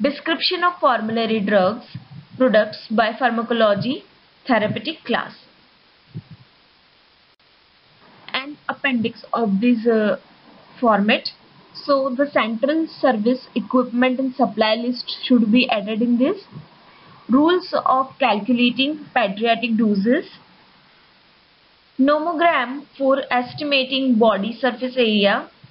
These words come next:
and schedule of standard drug administration times. Several techniques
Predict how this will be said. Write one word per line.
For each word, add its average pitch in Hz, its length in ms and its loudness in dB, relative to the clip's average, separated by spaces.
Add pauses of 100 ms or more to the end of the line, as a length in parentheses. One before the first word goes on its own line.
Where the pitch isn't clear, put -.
and 214 280 -4 (500)
schedule 285 560 0
of 254 340 0
standard 254 600 2
drug 254 200 2 (140)
administration 202 960 -4 (380)
times. 156 300 -6 (4000)
Several 302 500 0
techniques 262 540 -4